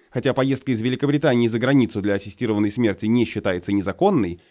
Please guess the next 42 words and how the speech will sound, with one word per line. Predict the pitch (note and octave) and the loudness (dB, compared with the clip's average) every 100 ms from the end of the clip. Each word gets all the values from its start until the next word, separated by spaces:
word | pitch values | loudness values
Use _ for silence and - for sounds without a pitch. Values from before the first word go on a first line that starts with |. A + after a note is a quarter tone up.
| - | -4
любое | A#2+ C#3+ D3+ | 0 4 4
оказание | - C#3 C#3 D3+ D3 D3 | 4 0 0 4 4 4
помощи, | E3+ D#3 G#2+ - | 4 2 2 -2
связанной | G2 A#2 B2+ G#2+ G2+ | -6 0 2 2 -2
с | |
организацией | A2+ G2+ A#2 A2+ G2 - | -2 0 2 2 -2 -6
смерти, | - D#3+ G3 G#2 - _ _ | -2 0 0 -4 -6 _ _
может | - C#3 F#3+ | 0 2 2
стать | - D#3+ | 0 -2
основанием | D#3 D#3+ A2+ D3+ E3 B2 | 0 2 4 4 4 2
для | A2+ | 0
возбуждения | A2 G#2+ G#2 C#3 C3+ | -2 -2 0 0 2
уголовного | B2+ C#3+ C#3 C#3+ | 4 4 2 2
дела. | D#3+ B2 F2 C#2 - _ | 2 0 0 -6 -14 _
И | G#2+ | -4
максимальное | A2 A#2+ A#2 G#2 | -2 2 2 2
наказание — | G2+ G#2 G2+ E3+ E3 G#2+ - | 0 -2 0 2 2 0 -2
четырнадцать | A#2 - E3 E3+ D3+ | -10 -2 0 0 -2
лет | B2+ C#3+ C3+ | -2 -2 -2
лишения | B2 B2+ A#2+ | -4 -2 -2
свободы. | C#3+ D#3+ A#2+ E2 - _ _ - | 0 0 2 -2 -6 _ _ -2
Но | B2 | 0
так | A#2 G#2+ | 0 -4
как | G2+ | -8
тяжелобольному | A2 A#2 A2+ B2+ B2 A2+ | -2 0 2 2 2 2
человеку | B2+ B2 C3+ G#2+ | 0 0 0 -2
крайне | B2+ C3 | 0 0
сложно | C3 D#3+ B2+ A#2 | 0 0 2 0
самому | A2 A#2+ C#3+ B2+ | 0 2 2 2
собрать | A2 G2+ G2 - | 0 -2 -2 -2
все | G#2 | -4
документы | G2+ A2+ B2 G2 F2 - - | -2 0 2 0 -4 -10 -6
и | A#2 | -2
в | |
одиночку | A2 B2 A2 - | 0 2 0 0
отправиться | G2 G#2+ G2+ G#2 | -6 -2 -2 -2
в | G2 | -4
другую | G#2 G#2 | -2 -4
страну | - G#2+ G#2+ F#2+ | -2 0 0 0
для | F#2+ | -2
проведения | G#2 G#2+ G2+ G#2 | -2 0 0 0
процедуры, | G2 G#2 B2 G#3 B2+ | -2 -6 -2 0 0